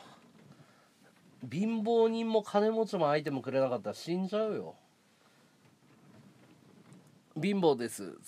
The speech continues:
ちょうだい。たまにはちょうだい、谷さん。視聴料払って、視聴料。視聴料。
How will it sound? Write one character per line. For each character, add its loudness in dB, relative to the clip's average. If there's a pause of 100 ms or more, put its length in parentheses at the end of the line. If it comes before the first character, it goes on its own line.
(720)
ち -20
ょ -2
う -4
だ 4
い。 -6 (560)
た -2
ま 0
に 2
は 4
ち -10
ょ 2
う -2
だ 0
い、 -4
谷 -4
さ -12
ん。 -16 (560)
視 -14
聴 6
料 2
払 0
っ -6
て、 -8
視 -14
聴 0
料。 -6 (2500)
視 -4
聴 6
料。 -4